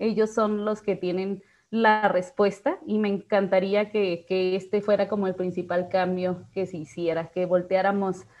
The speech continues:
a ver, porque hay muchos problemas y ya los vimos, pero empezáramos volteando a ver a, a, a estas niñas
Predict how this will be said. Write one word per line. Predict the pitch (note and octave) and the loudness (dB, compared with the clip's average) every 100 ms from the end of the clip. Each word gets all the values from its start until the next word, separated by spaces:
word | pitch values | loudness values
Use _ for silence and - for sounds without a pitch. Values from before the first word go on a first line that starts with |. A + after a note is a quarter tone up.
| - | -4
a | - G3 | 4 4
ver, | G3 G3+ G#3 | 4 2 2
porque | A3 A3 F#3+ F#3 F3+ | -2 -2 -2 -2 -2
hay | - D4+ | 0 2
muchos | D#4+ D#4+ D#4 C#4+ | 4 2 2 0
problemas | G#3 G3+ G#3+ A#3+ A#3+ A#3 | 2 2 2 0 -2 -4
y | G3+ | -2
ya | G3 | 0
los | G3+ G3+ F#3 | 0 0 -2
vimos, | G#3+ A#3+ C#4+ | -4 -4 -4
pero | - F#3 E3+ - _ _ - | 0 2 2 -4 _ _ -10
empezáramos | G3 F#3 F#3 F#3+ F#3+ G3 F#3+ | -8 -6 -2 -2 -2 -2 0
volteando | F3+ F3+ F3+ F3+ | 0 2 0 2
a | |
ver | F3+ F#3 | 2 2
a, | F#3 F3+ - _ _ | 2 -2 -6 _ _
a, | - G3 F3+ F3 F#3+ | 0 2 2 0 -2
a | F#3 | 0
estas | F#3 G3 G3 | 0 0 0
niñas | G3 G3 F#3+ F#3 | 0 -2 -4 -6